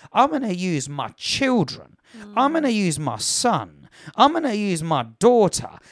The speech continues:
Speaker 1: And they are gonna live a victorious life over that defeated foe, the devil."
Speaker 2: Amen.
Speaker 1: It's an honor and a privilege.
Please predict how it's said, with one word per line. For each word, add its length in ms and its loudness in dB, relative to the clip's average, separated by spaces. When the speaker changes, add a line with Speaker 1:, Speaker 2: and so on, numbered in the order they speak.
Speaker 1:
And 260 -4
they 380 -2
are 180 -2
gonna 280 -6
live 360 -2
a 140 -8
victorious 1200 -2
life 760 2
over 380 2
that 280 -4
defeated 1000 -6
foe, 800 2
the 240 0
devil." 500 4
Speaker 2:
Amen. 560 -16
Speaker 1:
It's 140 -4
an 80 -2
honor 320 4
and 100 0
a 60 -8
privilege. 720 -2